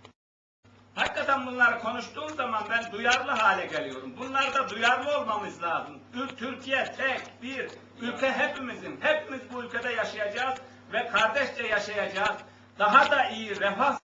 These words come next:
seviyemiz yüksek, malımızın para ettiği, cebimizin insanımızın, gençlerimizin işsiz olmadığı, iş istihdamlarının olduğu,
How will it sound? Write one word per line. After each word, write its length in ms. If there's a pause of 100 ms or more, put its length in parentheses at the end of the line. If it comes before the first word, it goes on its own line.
(200)
seviyemiz 240
yüksek, 500
malımızın 520
para 340
ettiği, 480
cebimizin 540 (1120)
insanımızın, 720
gençlerimizin 760
işsiz 500 (160)
olmadığı, 760
iş 300
istihdamlarının 1120
olduğu, 680